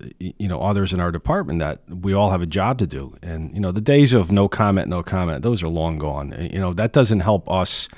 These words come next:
uh, getting information out to the public, especially now in, in this information, crazy information age. But it doesn't help you either. And, uh, you have a job to do, and you're gonna get the information.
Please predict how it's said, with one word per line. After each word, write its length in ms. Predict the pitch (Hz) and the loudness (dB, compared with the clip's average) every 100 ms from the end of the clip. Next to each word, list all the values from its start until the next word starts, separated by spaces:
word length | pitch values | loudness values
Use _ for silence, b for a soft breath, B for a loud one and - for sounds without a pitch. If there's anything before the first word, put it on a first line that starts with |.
| b b b b b | b b b b b
uh, 240 | 92 85 82 | -8 -6 -4
getting 260 | 90 90 | -2 0
information 540 | 85 - 85 82 - 78 | -2 -2 -4 -2 -4 -4
out 120 | 80 | -6
to 80 | 78 | -8
the 60 | |
public, 400 | - 85 76 78 | -4 -6 -4 -8
especially 420 | - 208 - 95 | 0 2 2 2
now 380 | 82 80 78 80 | 0 -2 -2 -4
in, 140 | 78 62 | -6 -6
in 140 | 80 | -6
this 260 | 76 - - | -6 -8 -8
information, 640 | 85 - 80 78 - - | -8 -6 -6 -6 -8 -10
crazy 320 | - 87 82 | -8 -6 -4
information 500 | 80 - 80 82 78 | -6 -6 -6 -6 -6
age. 240 | 76 78 - b - | -8 -10 -14 b 2
But 100 | 175 | 6
it 40 | |
doesn't 160 | 156 139 | 8 10
help 220 | 139 131 | 8 8
you 160 | 110 | 6
either. 220 | 113 92 - b b b b b - | 6 4 -2 b b b b b -10
And, 340 | 98 92 90 87 | -4 -2 -2 -2
uh, 60 | |
you 180 | 85 104 | 0 2
have 80 | 107 | 2
a 40 | |
job 280 | 95 101 95 | 2 2 2
to 60 | 95 | 0
do, 280 | 92 98 - | 2 0 0
and 180 | 92 | 0
you're 100 | 98 | 6
gonna 140 | 127 147 | 8 10
get 160 | 156 | 8
the 80 | 139 | 8
information. 720 | 135 120 143 151 107 98 104 | 6 8 8 8 4 0 -2